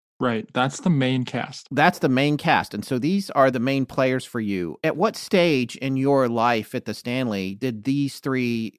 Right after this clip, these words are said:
Speaker 2: evolve into beings that you were able to interact with? How did you learn their names and who they were and that sort of thing? And I imagine each one has a different story. Uh,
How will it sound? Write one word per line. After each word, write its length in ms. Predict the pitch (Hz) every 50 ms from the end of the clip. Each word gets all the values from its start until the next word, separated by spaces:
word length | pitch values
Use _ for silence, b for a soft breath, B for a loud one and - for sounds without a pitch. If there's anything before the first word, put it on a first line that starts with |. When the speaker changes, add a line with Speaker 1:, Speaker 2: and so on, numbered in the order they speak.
| - 127
Speaker 2:
evolve 640 | 127 107 98 120 120 139 147 131 92 - - - -
into 360 | - 117 110 - - 123 117 110
beings 400 | 98 117 117 123 127 123 - -
that 140 | 117 87
you 280 | 87 107 120 120 120 117
were 240 | 107 107 104 101 -
able 220 | 107 117 107 104
to 40 | 98
interact 400 | 107 107 98 98 104 107 120 -
with? 120 | 107 98
How 160 | - 120 127 139
did 120 | 143 123
you 100 | 135 135
learn 200 | 123 117 107 104
their 140 | 98 90 95
names 480 | 101 113 120 135 139 131 117 104 -
and 120 | 107 95 101
who 80 | 110
they 140 | 104 104 104
were 440 | 95 101 117 127 131 123 123 117 107
and 180 | - 113 98 107
that 160 | 110 117 -
sort 160 | - 117 104
of 100 | 98 87
thing? 260 | - 113 104 104 101
And 160 | - 92 104
I 140 | 98 - 117
imagine 380 | 113 113 113 113 113 - 101 113
each 160 | 107 - -
one 160 | 117 110 104
has 180 | 107 123 101 -
a 40 | 95
different 440 | 95 - 127 123 - - 95 82
story. 580 | - - - 139 120 113 104 92 87 82 85 -
Uh, 120 | - 110